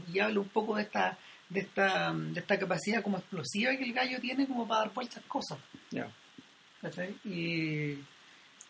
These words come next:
Speaker 1: y el, no sé, yo creo que, yo creo que en la siguiente película eso va a volver a aparecer.
Speaker 2: Sí, ahora, yo creo que el pie forzado es eso, o sea, yo creo que el,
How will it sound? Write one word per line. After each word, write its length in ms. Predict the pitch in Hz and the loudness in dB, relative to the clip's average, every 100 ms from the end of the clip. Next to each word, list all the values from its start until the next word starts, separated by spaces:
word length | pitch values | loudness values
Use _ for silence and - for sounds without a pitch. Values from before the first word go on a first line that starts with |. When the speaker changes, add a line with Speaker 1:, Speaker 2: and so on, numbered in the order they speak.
| - - | -20 -6
Speaker 1:
y 200 | 190 165 | 2 4
el, 720 | 160 160 156 156 151 151 143 - - - - - | 6 6 4 4 4 2 0 -4 -14 -20 -20 -6
no 100 | 190 | -2
sé, 240 | - 370 269 | 4 6 6
yo 100 | 196 | 4
creo 180 | 214 214 | 4 4
que, 160 | 202 | 2
yo 100 | 202 | 4
creo 160 | 208 247 | 4 4
que 80 | 247 | 6
en 80 | 220 | 4
la 80 | |
siguiente 380 | 208 208 233 269 | 4 4 2 2
película 380 | 247 240 254 262 | 2 2 2 2
eso 160 | 269 254 | 4 4
va 60 | |
a 60 | 220 | 4
volver 180 | 190 208 | 2 0
a 40 | |
aparecer. 360 | 247 214 202 285 - - - - - - - - - - - - - _ _ _ | -2 -4 -6 -10 -16 -20 -20 -20 -20 -20 -20 -20 -20 -20 -20 -20 -20 _ _ _
Speaker 2:
Sí, 200 | - 190 190 | -2 0 6
ahora, 240 | 202 214 | 8 8
yo 120 | 165 | 6
creo 120 | 208 226 | 6 6
que 60 | |
el 60 | 208 | 4
pie 120 | 233 | 2
forzado 320 | 220 214 220 202 | 4 4 6 6
es 60 | |
eso, 160 | 202 131 | 6 4
o 20 | |
sea, 220 | 123 165 | 4 4
yo 160 | 156 151 | 4 2
creo 120 | 160 | 2
que 80 | 160 | 4
el, 380 | 156 147 143 | 4 2 0